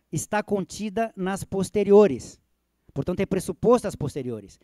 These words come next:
Ela preci-, o dinheiro precisa ser, antes de mais nada, medida do valor, para só depois ser meio de circulação, meio de pagamento, entesouramento, et cetera, et cetera. Então, nesse diapasão, se você quiser,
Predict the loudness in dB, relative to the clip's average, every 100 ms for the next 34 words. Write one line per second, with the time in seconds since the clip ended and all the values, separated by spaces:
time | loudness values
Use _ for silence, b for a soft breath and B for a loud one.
0 | b b -8 -4 -4 -6 -6 -8 -6 -4
1 | -2 -2 -6 -8 -6 -4 -2 -4 -6 -4
2 | -4 -2 -4 -4 -4 -2 -4 -4 -6 -2
3 | -2 2 2 2 2 6 6 4 -2 _
4 | _ _ b b b -2 0 0 -2 -2
5 | -2 2 2 4 0 -2 0 0 -2 -8
6 | -8 -2 -2 -2 -2 -4 -4 -8 -14 -10
7 | -10 -6 -4 0 0 -2 -4 -8 -12 -16
8 | -12 -10 -6 -4 -6 -6 -8 -10 -8 -8
9 | -8 -8 -10 -10 -14 b b b b b
10 | b b _ -10 -8 -2 2 2 2 0
11 | 2 2 2 0 0 -2 -2 -4 -8 -8
12 | -10 -10 -4 -2 -2